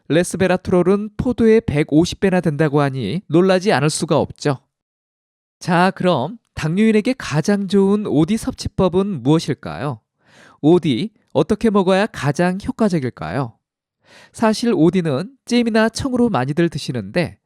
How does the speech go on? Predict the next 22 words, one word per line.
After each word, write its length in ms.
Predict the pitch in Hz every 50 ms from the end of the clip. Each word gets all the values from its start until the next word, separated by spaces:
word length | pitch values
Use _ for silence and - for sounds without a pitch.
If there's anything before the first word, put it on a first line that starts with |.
| _ _ _ _ _
생으로 400 | _ - - 233 220 226 233 233
먹는 300 | 214 202 180 170 170 165
게 100 | 165 202
제일 320 | 220 - - 147 143 160 165
좋습니다. 800 | - 139 120 - - 160 143 123 - 92 87 87 104 120 _ _ _ _ _ _ _ _ _ _ _ _ _ - _ -
왜냐하면 640 | 139 151 151 180 175 151 123 135 180 160 95 85 - _ _ _ _ _
오디를 440 | - 160 190 180 214 196 214 226 226
가공하면 840 | - 180 185 165 175 185 175 180 175 170 180 185 196 196 196 180
영양소 400 | 127 127 131 160 165 170 - 214
손실이 480 | 202 - 202 190 185 - 185 185 185 190
생길 300 | 202 - 247 233 240 233
수 160 | - - 202
있거든요. 640 | 160 - - 135 117 - 92 82 87 123 151 127 - _ _ _ _ _ _ _ _ _ _ -
특히 460 | - 240 - - 233 233 233 202 131
열을 220 | 120 139 151 175
가하면 560 | 170 185 175 165 165 147 156 143 113 123 175 - _ _ _ _
오디의 500 | - 147 180 190 - 185 196 196 202 214
항산화 460 | 208 - 277 269 262 - 247 233 220
물질들이 580 | 196 190 180 - 185 180 160 175 170 180 185 202
파괴될 400 | - - - 262 247 233 220 190
수 160 | - - 160
있어서 520 | 123 107 - 107 101 - - 165 143 110